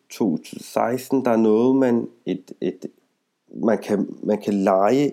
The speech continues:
elleve komma en millioner kvadratmeter her i, i slutningen af to tusind seksten. Og man forventer, at det vil stige til femten millioner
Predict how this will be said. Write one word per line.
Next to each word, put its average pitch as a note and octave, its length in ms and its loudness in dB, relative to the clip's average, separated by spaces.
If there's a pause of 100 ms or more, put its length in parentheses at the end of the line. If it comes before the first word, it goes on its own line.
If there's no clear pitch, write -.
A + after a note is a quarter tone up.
elleve B2+ 300 2
komma A2 340 -2 (140)
en C3 480 0
millioner A2 880 2 (640)
kvadratmeter G2 720 0 (1200)
her G#2+ 200 2
i, F#2 340 0
i G2 40 0
slutningen G#2 440 0
af G#2 40 -6
to - 40 -14
tusind G2 200 -4
seksten. E2+ 480 -2 (1900)
Og A2 140 -2
man G#2 220 0
forventer, A#2+ 580 0
at A2 300 -6
det A2 120 4
vil A2 100 2
stige A2+ 240 -4
til - 180 -8
femten A#2 520 0
millioner G2 840 0